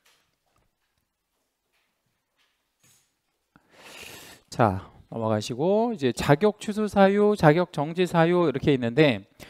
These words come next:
어, 일단은 왼쪽 오른쪽 중에서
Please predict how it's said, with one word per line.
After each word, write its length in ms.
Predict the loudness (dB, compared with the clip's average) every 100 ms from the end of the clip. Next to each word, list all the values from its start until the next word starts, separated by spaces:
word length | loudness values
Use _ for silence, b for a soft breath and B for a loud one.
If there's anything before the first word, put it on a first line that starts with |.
| b b b b b -2
어, 460 | 2 2 2 0 0
일단은 800 | 0 4 2 4 2 0 -4 -14 _ _ _ 0
왼쪽 380 | 0 2 0 0
오른쪽 380 | -2 -4 -10
중에서 760 | -10 -8 -6 0 0 0 -4